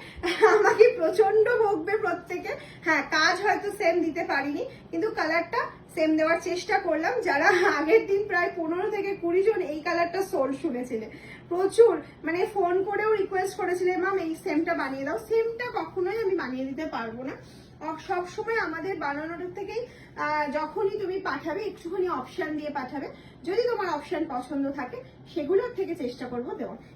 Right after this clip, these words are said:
এই যাচ্ছে হচ্ছে নেক্সট কালারটা, অপার ইয়েলো কালারের মধ্যে যাচ্ছে। And লাস্ট কালারে চলে যাচ্ছি, হাই ডিমান্ডিং একটা ডার্ক মারুন কালার, যেটা ব্ল্যাকিশ মারুন কালারে যাচ্ছে। এই যাচ্ছে হচ্ছে একটা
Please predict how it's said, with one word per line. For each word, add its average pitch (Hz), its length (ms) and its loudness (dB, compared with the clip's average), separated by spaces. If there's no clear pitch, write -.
এই 311 200 -4
যাচ্ছে 339 320 0
হচ্ছে 339 200 -4
নেক্সট 294 340 -10
কালারটা, 330 440 -4
অপার 269 300 -2
ইয়েলো 262 260 -8
কালারের 269 400 -4
মধ্যে 311 300 -4
যাচ্ছে। 381 320 -6
And 285 140 2
লাস্ট 403 340 -4
কালারে 453 360 6
চলে 370 220 4
যাচ্ছি, 359 340 0
হাই 311 520 -4
ডিমান্ডিং 294 560 0
একটা 294 380 -6
ডার্ক 339 400 0
মারুন 285 420 2
কালার, 202 300 -6
যেটা 339 320 0
ব্ল্যাকিশ 285 600 -2
মারুন 277 340 0
কালারে 226 360 -4
যাচ্ছে। - 420 -10
এই 320 200 2
যাচ্ছে 320 300 -2
হচ্ছে 302 200 -4
একটা 302 220 -6